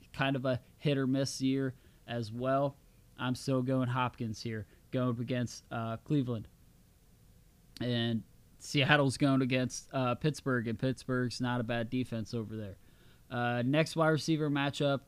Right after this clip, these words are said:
you have Josh's Ja-, Justin Jefferson going up against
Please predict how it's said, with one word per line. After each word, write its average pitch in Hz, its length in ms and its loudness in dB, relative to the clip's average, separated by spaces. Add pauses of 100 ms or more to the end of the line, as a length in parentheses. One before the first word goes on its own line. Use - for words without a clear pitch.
(100)
you 139 220 2
have 135 380 0 (320)
Josh's 135 560 0
Ja-, 135 640 0
Justin 151 420 2
Jefferson 156 560 2
going 147 260 4
up 131 60 -2
against 135 420 -2